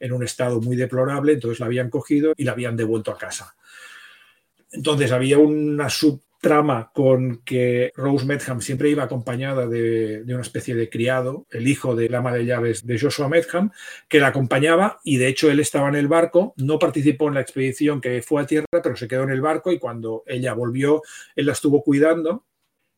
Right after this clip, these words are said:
Pero la historia es que, mm, durante el viaje de vuelta ella se recuperó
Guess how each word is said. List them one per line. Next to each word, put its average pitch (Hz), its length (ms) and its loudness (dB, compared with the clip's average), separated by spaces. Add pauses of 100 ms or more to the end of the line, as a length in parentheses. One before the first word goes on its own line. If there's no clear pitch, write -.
(160)
Pero 156 200 6
la 160 80 8
historia 160 480 6
es 165 160 2
que, 147 440 -2
mm, 127 320 -6
durante 131 340 -4
el 123 60 -4
viaje 151 280 -2
de 156 80 4
vuelta 170 540 0
ella 139 260 -4
se 117 240 -6
recuperó 131 840 0